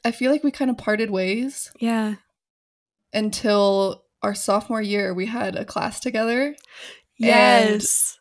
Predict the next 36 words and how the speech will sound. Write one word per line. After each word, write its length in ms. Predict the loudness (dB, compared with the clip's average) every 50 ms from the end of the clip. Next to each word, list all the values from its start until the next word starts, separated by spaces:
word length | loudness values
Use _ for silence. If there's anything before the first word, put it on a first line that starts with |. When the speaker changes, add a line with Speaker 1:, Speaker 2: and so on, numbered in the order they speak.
| _
Speaker 1:
yeah, 200 | 0 2 2 2
I 40 | 2
remember, 340 | 2 0 0 2 2 2 2
like, 180 | 2 2 2 2
then 140 | 2 2
I 80 | 2 0
followed 420 | 0 0 2 2 2 2 0 -2
you 180 | -2 -2 0 0
on, 140 | 0 -2 -2
like, 220 | -4 -6 -8 -10 _ _ _ -6
I 80 | -6
think 220 | -4 -4 -6 -6 -8
Twitter, 480 | -8 -6 -6 -4 -4 -4 -4 -4 -6 -6
because 360 | -10 -10 -10 -10 -10 -10 -8
that 140 | -6 -6 -6
was 160 | -6 -8 -8
what 140 | -8 -8 -6
we 80 | -6
were 80 | -6 -6
doing 240 | -6 -8 -8 -6 -4
Speaker 2:
Yeah. 160 | -4 -2 -2
Speaker 1:
back 100 | -4 -4
then. 360 | -4 -4 -4 -6 -8 -10 -14 -16 _ _ _ _ _ _ _ _ _ _ 0
And 440 | 2 2 2 2 2 0 -2 -4 -4
we 160 | 0 2 4
were 140 | 4 4 4
both, 260 | 2 2 0 0 -4
like, 160 | -8 -8 -8
fangirls, 960 | -8 -6 -6 -4 -4 -4 -4 -2 0 2 2 4 2 2 0 0 -2 -4 -6 -6 -4
and 300 | -2 0 0 0 0 2
we 100 | 0 0
both 180 | 0 0 -2 -2
Speaker 2:
Mm-hmm. 80 | -2
Speaker 1:
made 140 | -2 -2 -2
YouTube 420 | -4 -4 -6 -6 -6 -8 -8 -4 -2
videos. 680 | -2 0 0 2 2 2 2 0 0 -2 -4 -6 -8